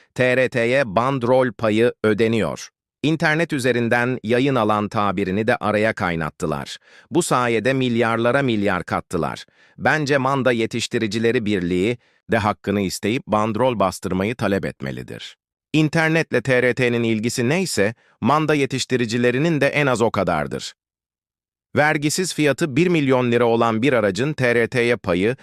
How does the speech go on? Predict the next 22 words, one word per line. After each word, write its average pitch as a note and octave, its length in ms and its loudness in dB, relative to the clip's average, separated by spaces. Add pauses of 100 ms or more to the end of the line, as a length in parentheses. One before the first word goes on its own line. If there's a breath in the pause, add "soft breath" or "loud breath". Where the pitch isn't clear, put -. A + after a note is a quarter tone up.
(160 loud breath)
sekiz C#3+ 440 -2
bin G2+ 200 0
lira, F#2+ 260 0 (320)
vergisiz C#3+ 540 -2
fiyatı C#3+ 280 0
on E3+ 380 0
bin C#3 180 2
lira A#2 140 2
olan B2 320 2
bir C3 160 0
cep C#3 220 -2
telefonunun A#2 640 0
T B2+ 240 2
R B2 120 2
T C3 180 -2
kesintisi G2 680 -2 (320 loud breath)
bin D3 260 2
bin C3 180 2
lira B2 300 2
iki A#2+ 240 -2
yüz G#2+ 320 0
lira, F2+ 280 0